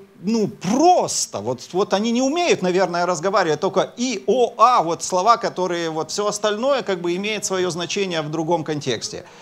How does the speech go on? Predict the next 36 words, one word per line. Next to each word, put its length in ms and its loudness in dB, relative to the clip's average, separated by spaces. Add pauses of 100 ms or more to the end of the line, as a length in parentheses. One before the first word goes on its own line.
(500)
Он 80 -2
говорит: 280 0
"Да, 200 0 (100)
пастор, 340 2
я 100 2
умоляю, 400 4
давай 220 2
молиться 400 -2
о 40 -2
том, 200 -2
чтобы 300 0
я 140 2
ушел 540 2
из 160 -2
этой 200 -2
работы, 340 0
чтобы 180 -4
Бог 160 0
дал 160 2
мне 120 -2
благословенную 760 0
работу". 380 -2
Он 100 -2
говорит: 240 -4
"Послушай, 460 2 (720)
давай 240 2
мы 80 0
будем 240 -2
по-другому 500 2
с 80 -2
тобой 220 2
молиться. 380 0
Давай 160 2
мы 120 0
будем 220 0
молиться, 720 2